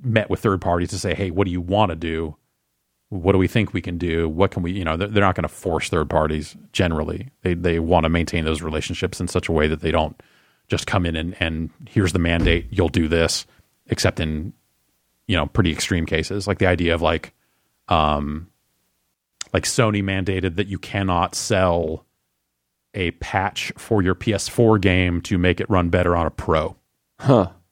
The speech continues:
Speaker 1: They said that is not something you can charge money for.
Speaker 2: Right.
Speaker 1: So, you know, no one did.
Speaker 2: I mean, that's cool that there's, you know, those top level
Speaker 1: Yeah.
Speaker 2: ideas because, you know, it comes from, like, them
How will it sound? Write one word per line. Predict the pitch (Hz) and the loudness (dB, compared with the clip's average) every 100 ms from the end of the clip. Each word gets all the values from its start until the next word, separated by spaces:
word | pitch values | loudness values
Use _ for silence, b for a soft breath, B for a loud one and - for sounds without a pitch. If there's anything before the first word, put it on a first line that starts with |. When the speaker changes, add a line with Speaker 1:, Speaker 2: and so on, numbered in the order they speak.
| _ _ _ | _ _ _
Speaker 1:
They | - | -6
said | 85 92 82 78 82 | -4 -2 -4 -4 -2
that | 80 | -2
is | 82 | 0
not | 92 90 | 0 0
something | - 87 85 | 0 0 2
you | 85 | 2
can | 85 | 2
charge | 85 90 85 | 2 2 2
money | 76 76 | -2 -4
for. | - 131 | -6 2
Speaker 2:
Right. | 120 98 - - _ _ _ _ _ _ _ _ _ _ _ _ _ | 2 2 -2 -12 _ _ _ _ _ _ _ _ _ _ _ _ _
Speaker 1:
So, | - 80 78 73 - _ _ _ _ _ _ _ _ _ _ _ _ _ _ _ _ _ _ - - - | -8 -6 -6 -8 -14 _ _ _ _ _ _ _ _ _ _ _ _ _ _ _ _ _ _ -20 -10 -4
you | |
know, | 78 71 | -2 -2
no | 85 80 | -2 -2
one | 85 | -2
did. | 92 71 - _ | -4 -4 -12 _
Speaker 2:
I | 180 | 4
mean, | 180 | 4
that's | 175 | 4
cool | - 143 | 4 4
that | 107 101 - | 4 2 0
there's, | 120 104 98 - - | 2 2 2 -2 -6
you | 104 | -4
know, | 98 92 | -4 -2
those | 101 98 - | -2 -4 -6
top | - 104 - | 0 0 2
level | 98 95 95 95 104 - _ | -2 0 0 -2 -4 -12 _
Speaker 1:
Yeah. | 98 - 127 | -6 -2 0
Speaker 2:
ideas | 113 104 98 | 4 4 4
because, | 120 117 | 4 4
you | 110 | 4
know, | 107 104 | 6 8
it | 110 107 | 6 4
comes | 120 107 | 2 0
from, | - 104 95 | 2 2 4
like, | 95 95 | 2 2
them | 101 95 98 101 | 2 2 0 -4